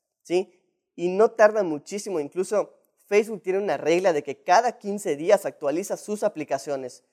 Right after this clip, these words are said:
¿Por qué? Porque corrige errores, porque detecta estas prá-, estas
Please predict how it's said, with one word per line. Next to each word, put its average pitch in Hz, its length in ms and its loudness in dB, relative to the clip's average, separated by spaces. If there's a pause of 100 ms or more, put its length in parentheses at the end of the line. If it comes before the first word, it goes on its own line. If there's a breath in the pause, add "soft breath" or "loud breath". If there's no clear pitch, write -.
(160)
¿Por 175 160 2
qué? - 280 4 (300 soft breath)
Porque 233 300 2
corrige 160 460 0
errores, 170 500 4 (220 soft breath)
porque 220 260 2
detecta 185 460 -4
estas - 240 -14 (100)
prá-, 156 280 -2
estas 165 480 -4